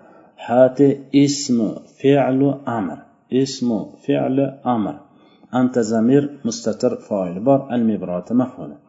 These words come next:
Aynal kurrasu hunaka ala maq'adi tilmiz. Daftar qayerda? U yerda shogirdning o'tiradigan joyining ustida. Ayna istifhom bol xabar muqaddam, al kurras mubtado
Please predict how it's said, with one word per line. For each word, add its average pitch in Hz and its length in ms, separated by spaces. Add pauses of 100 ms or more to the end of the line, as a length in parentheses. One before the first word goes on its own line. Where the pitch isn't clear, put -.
(200)
Aynal 151 320
kurrasu 147 640 (340)
hunaka 139 460
ala 127 180
maq'adi 107 460
tilmiz. 87 460 (680)
Daftar 123 480
qayerda? 139 440 (120)
U 117 80
yerda 107 420
shogirdning 104 800 (580)
o'tiradigan 120 720
joyining 110 500 (100)
ustida. 135 520 (680)
Ayna 120 260
istifhom 113 380
bol 101 120
xabar 95 320
muqaddam, 90 540
al 113 160
kurras 113 420
mubtado 98 400